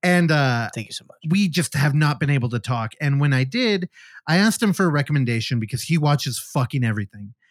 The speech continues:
Speaker 1: And I'm like, he kept throwing movies out. There's a Filipino zombie movie called Day Zero that I almost watched that's supposed to be pretty good.
Speaker 2: Yeah.
Speaker 1: Uh, what else did he throw out there? I don't know. But I'm like, "Dude, you're recommending me a zombie <laughs> movie?" I'm like,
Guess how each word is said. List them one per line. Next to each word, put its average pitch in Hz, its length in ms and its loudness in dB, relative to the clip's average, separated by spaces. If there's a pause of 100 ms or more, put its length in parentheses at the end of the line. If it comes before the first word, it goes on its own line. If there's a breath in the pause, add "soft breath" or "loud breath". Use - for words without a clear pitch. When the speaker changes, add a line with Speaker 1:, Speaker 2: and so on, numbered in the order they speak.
(180)
Speaker 1:
And 214 100 0
I'm 240 80 0
like, 240 240 -4 (520)
he 254 100 -8
kept - 280 -6
throwing 233 280 2
movies 190 300 2
out. 185 180 0
There's 202 140 0
a 208 60 2
Filipino 196 680 0
zombie 135 420 0
movie 202 380 0 (460)
called 131 280 0
Day 147 220 0
Zero 147 560 0
that 151 180 0
I 151 60 4
almost 160 380 2
watched 160 460 -2
that's 120 260 -4
supposed 151 280 0
to - 60 -8
be 143 100 0
pretty 139 220 2
good. 127 360 0
Speaker 2:
Yeah. 131 220 -2 (340 loud breath)
Speaker 1:
Uh, 151 440 0
what 233 120 0
else 165 180 0
did 143 120 0
he 123 100 0
throw 120 220 0
out 110 100 -4
there? 113 180 -8
I 226 80 0
don't 208 100 2
know. 180 100 2
But 220 120 -2
I'm 254 80 0
like, 240 160 -2
"Dude, 254 180 -2
you're 233 100 -2
recommending 233 540 2
me 175 120 4
a 135 60 2
zombie 196 540 2
<laughs> - 0 -
movie?" 277 520 0 (520 loud breath)
I'm 240 120 2
like, 247 240 0